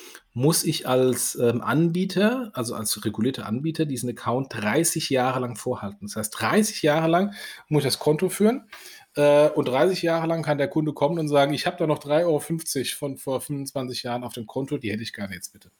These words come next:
Das ist natürlich riesen, ähm, Kosten für den Betrieb. Und bei den Prepaid-Karten war das so, dass die Prepaid-Karten dann nach dem Ablauf,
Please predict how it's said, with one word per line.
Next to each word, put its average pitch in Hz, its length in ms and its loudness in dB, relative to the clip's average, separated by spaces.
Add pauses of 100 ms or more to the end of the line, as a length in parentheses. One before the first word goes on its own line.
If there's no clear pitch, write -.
(580)
Das 120 120 0
ist 147 40 4
natürlich 147 340 -2
riesen, 147 480 2
ähm, 123 420 -2
Kosten - 680 -2 (600)
für - 180 0
den 117 120 4
Betrieb. 131 420 -2 (1600)
Und 139 320 4
bei 131 420 6
den 127 220 2
Prepaid-Karten 139 760 2
war 117 100 2
das 113 140 0
so, 131 180 -2
dass 175 180 0
die 131 120 -6
Prepaid-Karten 143 800 -4
dann 143 320 0 (380)
nach 123 320 0
dem 120 340 0
Ablauf, 165 840 0